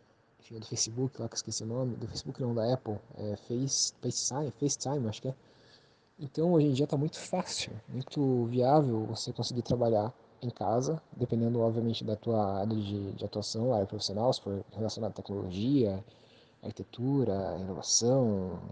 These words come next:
comunicação, jornalismo, enfim, tem várias áreas aí, áreas de escritório mesmo, que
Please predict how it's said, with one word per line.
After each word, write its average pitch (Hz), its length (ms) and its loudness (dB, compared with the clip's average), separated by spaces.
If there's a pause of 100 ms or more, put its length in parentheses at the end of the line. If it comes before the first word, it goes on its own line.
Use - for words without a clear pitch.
comunicação, 110 1080 -2
jornalismo, 110 1120 -2 (380)
enfim, 107 260 -6 (160)
tem 156 100 -4
várias 143 360 6
áreas 123 240 8
aí, 110 180 4 (540)
áreas 135 180 4
de 160 60 4
escritório 123 520 2
mesmo, 120 220 0
que 131 240 -4